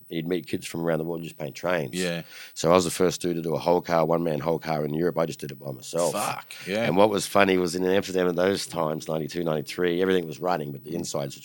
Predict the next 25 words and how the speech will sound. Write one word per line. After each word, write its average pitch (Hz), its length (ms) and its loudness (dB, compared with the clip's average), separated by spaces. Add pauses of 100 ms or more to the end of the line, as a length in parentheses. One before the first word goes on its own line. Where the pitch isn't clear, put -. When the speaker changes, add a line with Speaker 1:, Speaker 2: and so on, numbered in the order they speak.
(160)
Speaker 1:
were, 80 100 -12
were - 60 -18
clean, 69 300 -4
yeah? 76 180 -4 (760)
But, 92 280 4 (100)
uh, 87 540 4
during 104 300 4
winter, 110 320 6
they 90 100 2
didn't 107 180 0
like 95 180 0
to 90 60 -6
buff 90 240 0
the 85 60 -8
trains 104 560 6
'cause 78 160 -6
the 76 80 -10
shit - 220 -8
would 82 120 -10
freeze 85 360 0
up 85 160 0
on 71 140 0
the 64 60 -10
trains. 57 540 -12
Speaker 2:
Yep. 92 180 -8